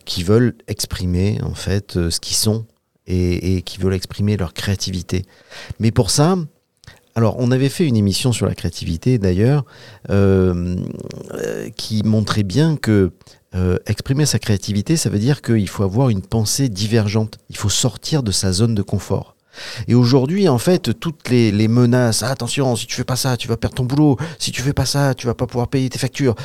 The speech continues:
Si tu fais pas ça, tu vas être malheureux toute ta vie. » Si, euh, voilà. Et toutes ces peurs-là, c'est des peurs qui nous enchaînent et, euh,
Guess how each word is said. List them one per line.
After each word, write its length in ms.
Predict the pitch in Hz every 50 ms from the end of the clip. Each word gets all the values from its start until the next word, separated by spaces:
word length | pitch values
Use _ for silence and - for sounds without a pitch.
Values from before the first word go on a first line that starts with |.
| - -
Si 140 | - -
tu 100 | - -
fais 120 | - - 143
pas 120 | - 143
ça, 340 | 135 - 139 139 143 143 135
tu 120 | - -
vas 60 | 123 123
être 80 | 123
malheureux 280 | 131 131 131 135 139 139
toute 140 | 123 123 -
ta 120 | 143 139
vie. » 240 | 127 135 139 135 117 - - - - -
Si, 320 | - - 139 139 139 139 131
euh, 280 | 135 131 123 123 123 117
voilà. 220 | 113 120 117 104 - - - - - 95 -
Et 240 | - 104 92 - - - - - - -
toutes 160 | 185 156 -
ces 180 | - - 131
peurs-là, 720 | 120 - _ - 156 139 131 110 95 107 127 151 196 202 185
c'est 160 | - - 113
des 80 | 104 101
peurs 320 | - - - 202 180 -
qui 140 | - - 117
nous 260 | 107 98 98 85 107
enchaînent 540 | 104 95 - - 98 107 117 - - 98 98 - _ _ _ _ _ _ _ _
et, 400 | 101 113 120 120 117 113 107 101 92 87 - - - - -
euh, 600 | 104 101 101 98 98 95 92 92 92 101 101